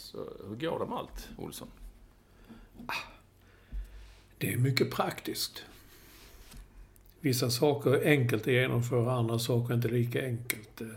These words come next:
Speaker 2: Man får lära sig mycket, men det får man.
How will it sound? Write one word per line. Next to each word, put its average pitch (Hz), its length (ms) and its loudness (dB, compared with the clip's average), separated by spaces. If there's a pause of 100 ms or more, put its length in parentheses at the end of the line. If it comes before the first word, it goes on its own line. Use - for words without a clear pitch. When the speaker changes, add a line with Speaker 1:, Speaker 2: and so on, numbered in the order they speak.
(600)
Speaker 2:
Man 214 140 10
får 220 80 8
lära 214 320 12
sig 202 180 8
mycket, 202 380 8
men 143 120 4
det 175 80 6
får 175 220 8
man. 120 300 2